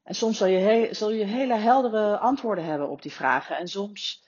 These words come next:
geen antwoord of, of iets vaags. En alle antwoorden zou, zijn oké of niet antwoorden. Dus je mag het helemaal op je eigen manier doen. Jouw brein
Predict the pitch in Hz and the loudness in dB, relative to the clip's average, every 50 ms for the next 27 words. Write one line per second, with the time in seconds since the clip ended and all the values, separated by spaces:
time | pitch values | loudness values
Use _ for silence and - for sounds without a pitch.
0 | _ _ _ _ _ _ _ _ _ _ _ _ _ - - - 208 226 240 226 | _ _ _ _ _ _ _ _ _ _ _ _ _ -2 4 6 8 8 8 8
1 | - 214 214 208 196 196 190 190 190 185 180 - - - 160 - - - - 165 | 6 4 2 2 0 0 2 4 4 4 2 0 -4 -8 -8 -8 -8 -8 -6 -4
2 | - 165 - - - 202 196 220 247 269 - - - 156 165 160 156 151 - _ | -4 -4 -4 2 6 8 8 8 8 4 2 -2 -6 -4 -4 -4 -6 -8 -12 _
3 | _ _ _ _ _ _ _ _ _ _ _ _ _ _ _ _ _ _ _ _ | _ _ _ _ _ _ _ _ _ _ _ _ _ _ _ _ _ _ _ _
4 | _ - 277 294 294 247 - 254 247 233 233 214 202 190 170 180 160 156 151 151 | _ 2 4 4 4 4 2 0 -2 -2 -4 -4 -4 -4 -4 -4 -4 -4 -4 -6
5 | - _ _ - 180 180 175 165 160 156 - 208 208 202 170 147 - 160 160 - | -10 _ _ -6 -4 -2 -2 -2 -2 -4 0 0 2 2 2 0 -2 -6 -6 -6
6 | 180 180 175 - 143 143 143 - 147 135 131 127 123 123 131 _ _ _ _ _ | -6 -6 -4 -4 -4 -6 -6 -6 -6 -4 -4 -4 -6 -8 -12 _ _ _ _ _
7 | _ _ _ _ _ _ _ _ _ _ _ _ - 180 180 - 196 214 208 196 | _ _ _ _ _ _ _ _ _ _ _ _ -8 -6 -4 0 0 0 0 2
8 | 196 214 226 247 247 240 226 226 226 - - 196 208 208 - 202 190 185 190 202 | 4 4 6 6 6 6 4 2 0 2 4 4 4 4 4 0 0 2 4 4
9 | 226 226 208 214 208 202 196 190 202 202 180 185 185 185 185 190 196 196 202 208 | 4 4 4 2 2 4 6 8 8 6 6 6 8 8 8 8 8 6 0 -4
10 | 208 - | -10 -16